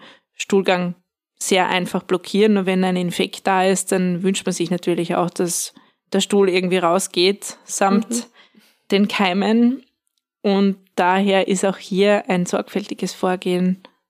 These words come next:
Speaker 1: von großer Wichtigkeit. Fieber ist vielleicht ein Zeichen, dass ein Infekt dahinter stecken könnte. Manchmal ist es aber im Palliativbereich wiederum so, dass die Menschen als Schmerzmittel ein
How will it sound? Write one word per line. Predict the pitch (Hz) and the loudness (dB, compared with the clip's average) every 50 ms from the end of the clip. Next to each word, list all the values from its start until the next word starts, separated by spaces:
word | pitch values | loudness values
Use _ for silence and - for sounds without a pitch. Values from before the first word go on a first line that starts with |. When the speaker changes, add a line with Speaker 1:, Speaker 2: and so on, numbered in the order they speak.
| _ _ | _ _
Speaker 1:
von | _ - 202 190 | _ -4 -4 -2
großer | 185 - 185 180 175 180 - 190 185 | -2 0 0 0 0 0 -2 -4 -4
Wichtigkeit. | 180 175 - - - 190 - - - 190 196 196 - - _ _ _ _ _ _ _ _ _ _ _ _ _ _ _ _ _ _ _ _ _ _ _ _ _ _ _ _ _ | -4 -6 -6 -8 -10 -10 -8 -6 -6 -6 -6 -8 -12 -16 _ _ _ _ _ _ _ _ _ _ _ _ _ _ _ _ _ _ _ _ _ _ _ _ _ _ _ _ _
Fieber | _ - - 226 247 233 190 170 170 | _ -2 0 2 2 2 2 0 0
ist | 165 165 - | -2 -4 -6
vielleicht | - 180 170 170 175 175 - - | -6 -4 -4 -2 -2 -4 -4 -4
ein | 185 185 175 175 | -4 -4 -4 -6
Zeichen, | - - 185 180 180 180 175 - - 196 190 190 196 196 196 - _ _ _ _ _ _ _ _ _ _ _ _ _ | -6 -4 -2 0 0 -2 -2 -4 -4 -2 0 2 2 0 0 -4 _ _ _ _ _ _ _ _ _ _ _ _ _
dass | - 190 185 185 180 - - - - - - - - - - _ _ _ _ _ _ _ _ _ _ _ _ _ _ _ _ _ _ _ _ _ _ _ _ _ - | -2 -2 0 0 -2 0 0 0 0 -2 -2 -4 -6 -10 -14 _ _ _ _ _ _ _ _ _ _ _ _ _ _ _ _ _ _ _ _ _ _ _ _ _ -6
ein | - 180 | -2 -2
Infekt | 180 180 175 - - 180 175 - - - - - - - - | 0 -2 -2 -2 -4 -4 -4 -6 -12 -14 -16 -16 -16 -12 -8
dahinter | - 180 175 175 185 - 175 | -4 -4 -2 -2 -4 -4 -6
stecken | 170 - - 185 185 - - 190 | -6 -4 -6 -6 -6 -6 -8 -8
könnte. | - - - 180 175 175 - - 180 175 185 - - - 202 185 - - | -6 -4 -4 -4 -4 -6 -6 -6 -6 -6 -8 -10 -14 -14 -16 -14 -8 -2
Manchmal | 190 175 175 175 - 220 190 202 | 0 0 0 0 -2 0 0 0
ist | 208 202 | 0 0
es | 214 214 | 0 0
aber | 220 196 196 202 | 2 2 4 4
im | 196 202 | 4 4
Palliativbereich | 202 202 190 190 180 - 208 196 - - 196 196 202 202 | 4 4 2 2 2 0 -2 -2 0 0 0 2 2 2
wiederum | 185 175 190 196 190 190 190 | 2 2 2 2 2 2 2
so, | 185 - 196 | 2 2 2
dass | 190 190 185 - | 2 2 0 0
die | - 202 | 0 0
Menschen | 190 185 185 185 180 - - 190 | 2 2 2 0 0 0 -2 -2
als | 190 190 185 - | -2 -2 -4 -2
Schmerzmittel | - 196 180 175 180 185 - - 196 196 196 202 202 202 202 202 196 - - - - - - _ _ - | -2 0 2 2 0 0 0 2 2 2 2 2 2 4 4 2 0 -4 -12 -20 -20 -20 -20 _ _ -4
ein | - 185 185 190 185 185 185 180 | 0 2 2 2 2 0 0 -2